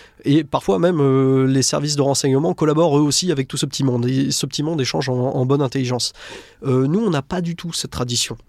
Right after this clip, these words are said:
Nous, comme vous l'avez dit, on a un modèle qui est extrêmement vertical, on a deux cents ans de centralisation de l'État, et pour être un petit peu, peut-être un peu caricatural, mais quand même au moins ça permet d'être parlant, euh, en gros, chez nous, euh, la décision, elle est prise par le président, et ensuite c'est appliqué par les fonctionnaires, mais surtout au milieu, autour, ça déborde pas.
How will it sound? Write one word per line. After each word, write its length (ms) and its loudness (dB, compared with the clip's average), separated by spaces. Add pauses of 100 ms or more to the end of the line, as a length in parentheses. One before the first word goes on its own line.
(140)
Nous, 160 0
comme 160 0
vous 60 2
l'avez 120 2
dit, 140 2
on 100 4
a 80 0
un 60 0
modèle 280 2
qui 120 -8
est 180 -6
extrêmement 480 -2
vertical, 520 -2
on 120 0
a 60 0
deux 180 0
cents 240 -2
ans 60 2
de 60 -4
centralisation 600 -2
de 80 0
l'État, 240 0 (640)
et 80 2
pour 200 2
être 140 0
un 60 0
petit 180 -8
peu, 180 0
peut-être 280 -4
un 40 2
peu 120 -4
caricatural, 720 2
mais 100 2
quand 120 0
même 140 2
au 60 2
moins 140 2
ça 140 0
permet 220 2
d'être 140 2
parlant, 380 -2 (340)
euh, 400 2
en 140 4
gros, 260 4
chez 160 2
nous, 380 4
euh, 100 6
la 140 4
décision, 640 2
elle 140 2
est 40 4
prise 220 -4
par 100 -2
le 80 0
président, 540 2
et 40 4
ensuite 280 -2
c'est 100 0
appliqué 320 -2
par 140 -2
les 80 0
fonctionnaires, 480 0
mais 100 -2
surtout 300 -2
au 80 4
milieu, 320 4
autour, 500 2
ça 140 -2
déborde 320 2
pas. 120 -4